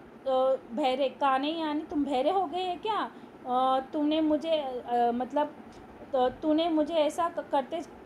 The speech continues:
क-, कब देखा?" यानी वो बोलने लगा ना कि हमेशा ऐसे करता है, दूसरों का, दूसरों से हर्जाना लेता है।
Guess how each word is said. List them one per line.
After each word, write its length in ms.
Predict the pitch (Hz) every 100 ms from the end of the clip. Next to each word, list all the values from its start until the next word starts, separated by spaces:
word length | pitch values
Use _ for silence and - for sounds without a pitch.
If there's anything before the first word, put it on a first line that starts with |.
| -
क-, 160 | 294 -
कब 180 | 330 302
देखा?" 340 | 302 277 262 240
यानी 280 | 247 269
वो 60 | 285
बोलने 280 | 269 269 277
लगा 220 | 277 359
ना 100 | 415
कि 200 | 381 277
हमेशा 400 | 285 262 262 311
ऐसे 280 | 247 254 277
करता 340 | 269 233 269
है, 280 | 262 277 254
दूसरों 400 | 226 247 269 262
का, 260 | 269 285 294 - -
दूसरों 300 | 269 262 277
से 120 | 277 320
हर्जाना 500 | 262 240 254 254 269
लेता 320 | 262 254 254
है। 320 | 269 254 269